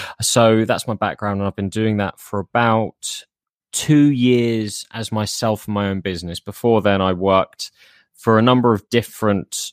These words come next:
coaching companies, so dating coaching companies, as well as others involved in social anxiety. Um, and that was all very much part-time whilst working a rather stressful job in media sales in, in London, where I live. So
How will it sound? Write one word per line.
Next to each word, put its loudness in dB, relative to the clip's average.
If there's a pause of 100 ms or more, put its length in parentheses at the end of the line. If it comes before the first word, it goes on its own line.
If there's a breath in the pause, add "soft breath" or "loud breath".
(180)
coaching -2
companies, -2
so -6
dating -4
coaching -8
companies, -6
as -8
well -4
as -6
others 0 (460 loud breath)
involved 0
in -4
social -8
anxiety. 0 (380 loud breath)
Um, -2
and -10
that -8
was -12
all -8
very -6
much -8
part-time -4
whilst -2
working -2
a 0
rather 2
stressful -2
job 0
in -2
media 2
sales -6
in, -6
in -12
London, 0
where 2
I 2
live. 0 (460 loud breath)
So 4